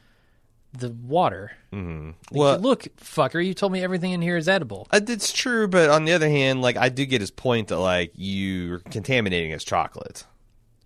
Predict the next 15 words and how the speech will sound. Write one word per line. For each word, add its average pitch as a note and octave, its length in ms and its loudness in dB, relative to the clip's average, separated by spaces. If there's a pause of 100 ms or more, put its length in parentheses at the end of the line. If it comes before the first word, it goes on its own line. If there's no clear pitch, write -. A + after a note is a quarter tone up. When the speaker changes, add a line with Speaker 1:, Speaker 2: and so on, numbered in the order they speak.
(160)
Speaker 1:
Right, C#4 180 2
but A3+ 100 0
he G3+ 40 -2
said C#4 260 6
everything D#3+ 340 0
was C#3 140 0
edible. G3 240 4
Speaker 2:
That's C#3+ 200 4
true. G#3+ 140 2
Speaker 1:
Go B3 180 8
for G#2 360 0
it. B2+ 80 0
Speaker 2:
That's B2+ 160 0
Speaker 1:
Like, E3 140 6
Speaker 2:
true. D3 180 2